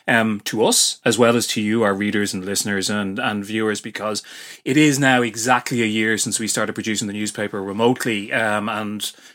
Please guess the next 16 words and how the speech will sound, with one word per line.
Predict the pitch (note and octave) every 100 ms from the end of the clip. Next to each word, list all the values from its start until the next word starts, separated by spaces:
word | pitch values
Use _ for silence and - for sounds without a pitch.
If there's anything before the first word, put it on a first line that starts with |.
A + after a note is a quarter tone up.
| _
we | A#2
haven't | C3+ C#3
been | B2+ C3
in | C3+
the | B2
office, | D#3 C#3+ -
most | C3 C#3
of | C3
us, | B2+ B2+
or |
barely | A2+ B2 C3 B2+
at | A2+
all, | A#2 A#2 A2+
since, | - B2+ A2+ -
um, | D3+ G#2+ G#2 - - _ - -
for | - D#3 B2+ A2